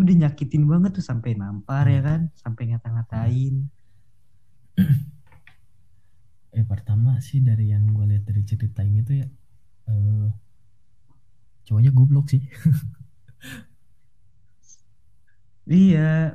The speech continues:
Speaker 1: udah ada orang yang sebegitu sayangnya sama dia, tapi masih sama yang lain gitu. Anjir. Itu goblok menurut gue.
Speaker 2: Udah selingkuh sih.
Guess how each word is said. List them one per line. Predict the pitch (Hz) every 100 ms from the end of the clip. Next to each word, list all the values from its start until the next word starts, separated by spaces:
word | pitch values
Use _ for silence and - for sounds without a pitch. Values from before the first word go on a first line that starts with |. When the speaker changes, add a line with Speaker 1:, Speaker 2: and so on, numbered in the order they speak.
| 151
Speaker 1:
udah | 139 139 139 147 - - - - - - - -
ada | 139 131 135
orang | 127 127
yang | 131 131 127 139
sebegitu | - 127 127 131
sayangnya | 139 131 131 127
sama | 131 127
dia, | 117 123 151
tapi | 147 - 160 160 - - - - - -
masih | 135 127 135
sama | 127 123 123
yang | 120 120
lain | 123 139 143 147
gitu. | 147 - 156 - - - 135
Anjir. | 135 139 135 139 135 - - - - - - - - -
Itu | 139 160
goblok | 131 120 131 139 131
menurut | 123 127 123
gue. | 127 127 - - 117
Speaker 2:
Udah | 110 104 98 101 101 - - -
selingkuh | - 101 117 117 - -
sih. | 139